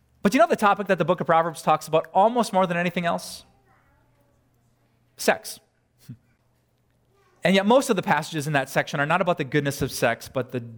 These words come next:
danger of it. Let me give you one example from, uh, Proverbs six. It says, "Can a man scoop fire into his lap without his clothes being burned?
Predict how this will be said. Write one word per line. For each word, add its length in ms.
danger 380
of 140
it. 220
Let 80
me 60
give 100
you 60
one 140
example 380
from, 280
uh, 120
Proverbs 380
six. 380
It 60
says, 140
"Can 120
a 40
man 420
scoop 560
fire 560
into 300
his 240
lap 500
without 240
his 180
clothes 460
being 220
burned? 360